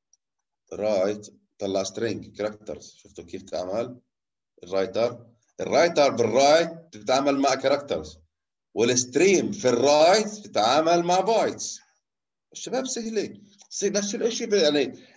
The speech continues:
بتحس انه قصة مكررة، يعني اشي يونيفايد بين الكلاسز، اي شيء في ستريم عبارة عن بايتس، اي شيء، اي شيء في راي-، ريدر ورايتر بتتعامل مع كاركترز، خلص امورها يونيفايد في كل الكلاسز،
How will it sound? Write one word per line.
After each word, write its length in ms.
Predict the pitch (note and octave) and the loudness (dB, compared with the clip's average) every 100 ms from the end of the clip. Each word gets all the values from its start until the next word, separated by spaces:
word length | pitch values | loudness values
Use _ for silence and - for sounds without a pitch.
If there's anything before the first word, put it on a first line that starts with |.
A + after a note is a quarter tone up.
| - | -8
بتحس 360 | A#2 G#3 G3+ | -4 -4 -4
انه 100 | A3+ | -4
قصة 280 | G#3+ - A3 | -2 -2 -2
مكررة، 720 | G3+ G3+ G#3 G3+ F3+ A2+ - - | -2 0 0 2 2 0 -4 -8
يعني 500 | A2 A#2 B2+ B2+ C#3+ | -2 0 0 -2 -2
اشي 220 | - F#3+ | -2 0
يونيفايد 720 | F#3+ F3 D3+ D#3+ F3 F3+ F3 | 0 -2 -4 0 4 4 2
بين 220 | F3 E3 D#3 | -2 0 -2
الكلاسز، 600 | D3+ C#3+ B2+ G2+ F2 - | 0 0 0 -4 -10 -2
اي 180 | G#2+ F3 | -2 -2
شيء 300 | - F3 E3+ | -4 -4 -4
في 200 | D#3+ D#3 | -4 -4
ستريم 440 | - C#3+ D#3 D3 | -4 -4 -4 -4
عبارة 300 | C#3+ C#3 C#3+ | -2 -2 0
عن 260 | C3+ C3 C3 | 0 -2 -2
بايتس، 320 | B2+ A2 G#2 | 0 0 -2
اي 180 | B2+ C#3 | -6 -8
شيء، 440 | C3+ C#3 C3 - _ _ _ - | -6 -6 -6 -10 _ _ _ -2
اي 260 | E3 F3 E3 | 0 0 -4
شيء 600 | - - E3+ C3+ - - _ _ | -6 -2 2 0 -2 -16 _ _
في 380 | - D3 D3+ C#3+ | -4 0 2 2
راي-، 280 | D3 D3+ C3+ | 4 2 2
ريدر 360 | D#3 D#3 C#3 | 2 2 2
ورايتر 460 | C3 C#3 C#3+ C#3+ C#3+ | 4 4 2 0 -4
بتتعامل 400 | - B2 C#3 C#3 | -4 -4 -2 -2
مع 120 | C3+ | -4
كاركترز، 540 | C3+ C#3 C#3 B2+ A2+ G#2 | -2 -4 -2 -4 -4 -6
خلص 240 | C3+ B2+ | -8 -8
امورها 320 | A#2 C3+ C3+ | -6 -4 -4
يونيفايد 460 | C3 A#2+ B2 C#3 A#2+ | -6 -6 -2 -4 -4
في 120 | G#2+ | -10
كل 260 | - C3+ C3+ | -8 -6 -6
الكلاسز، 680 | - B2 A#2 - E2 - | -8 -6 -6 -8 -14 -16